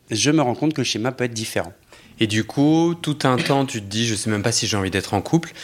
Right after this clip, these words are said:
Speaker 2: Ça, quel a été le déclic ou quel a été le tournant pour te dire, « En fait, le couple exclusif, ça me correspond bien » ?
Speaker 1: Bah, c'est con à dire, mais mon mec. Clairement, mon mec, parce que j'ai, j'ai bientôt trente-cinq ans.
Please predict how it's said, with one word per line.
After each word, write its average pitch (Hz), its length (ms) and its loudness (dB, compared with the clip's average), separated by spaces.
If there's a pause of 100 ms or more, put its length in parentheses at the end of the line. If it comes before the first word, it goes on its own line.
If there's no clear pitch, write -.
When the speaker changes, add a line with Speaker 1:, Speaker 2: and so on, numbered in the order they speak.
(180)
Speaker 2:
Ça, - 180 0
quel 170 320 0
a 156 40 2
été 147 200 0
le 131 80 -2
déclic 127 640 0
ou 113 40 0
quel 120 200 2
a - 20 2
été 110 220 0
le 104 100 -2
tournant 120 460 2
pour 117 180 -4
te - 80 -4
dire, « 113 380 0
En 123 100 4
fait, 151 460 -2
le 110 100 2
couple - 240 -2
exclusif, 113 680 -4 (100)
ça - 320 -2
me 107 40 0
correspond 104 500 0
bien » ? 95 220 0 (720)
Speaker 1:
Bah, 101 720 2
c'est - 240 -2
con 156 260 0
à 127 60 2
dire, 127 160 0
mais 131 140 2
mon 104 160 0
mec. - 440 -6 (540)
Clairement, 127 520 2
mon 110 180 0
mec, 90 300 0
parce - 180 0
que 92 460 0 (240)
j'ai, 80 720 0
j'ai 82 160 -2
bientôt 85 280 0
trente-cinq 82 520 0
ans. 135 200 2